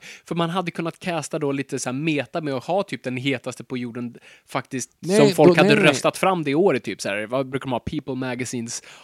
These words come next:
Speaker 1: hottest person of the year.
Speaker 2: Jo, men det hade
Speaker 1: Casta
Speaker 2: varit
Speaker 1: den personen. För att, alltså, Diane Kruger, som är en riktigt bra skådis, får ju inte mycket att göra här. Så ge-, gör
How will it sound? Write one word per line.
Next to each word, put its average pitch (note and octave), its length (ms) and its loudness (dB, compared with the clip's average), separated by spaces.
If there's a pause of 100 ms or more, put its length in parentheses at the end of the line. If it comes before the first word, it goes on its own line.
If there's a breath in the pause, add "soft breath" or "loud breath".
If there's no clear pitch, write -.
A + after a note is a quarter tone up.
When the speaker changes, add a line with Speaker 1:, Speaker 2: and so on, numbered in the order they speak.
Speaker 1:
hottest B2+ 380 -2
person A#2+ 340 -6
of A2 80 -12
the - 80 -6
year. A#2+ 320 -2
Speaker 2:
Jo, C3 60 -6
men B2 80 -4
det C#3 60 -2
hade D3 120 -4
Speaker 1:
Casta E3 80 2
Speaker 2:
varit B2+ 120 2
Speaker 1:
den G#3 180 -2
personen. D#3+ 240 -4 (260 loud breath)
För D#3 80 2
att, - 120 -4 (280)
alltså, D3 140 0
Diane D#3 280 0
Kruger, F3+ 360 4
som C3+ 200 -2
är B2+ 120 0
en A#2+ 80 -4
riktigt B2+ 300 -2
bra A2+ 140 0
skådis, C3 420 0 (420 soft breath)
får G3+ 180 10
ju - 40 4
inte C3+ 160 -2
mycket B2+ 180 -4
att B2 80 0
göra A2 260 0
här. A2 200 -8
Så - 140 -8
ge-, E3 340 -10
gör F#3 560 0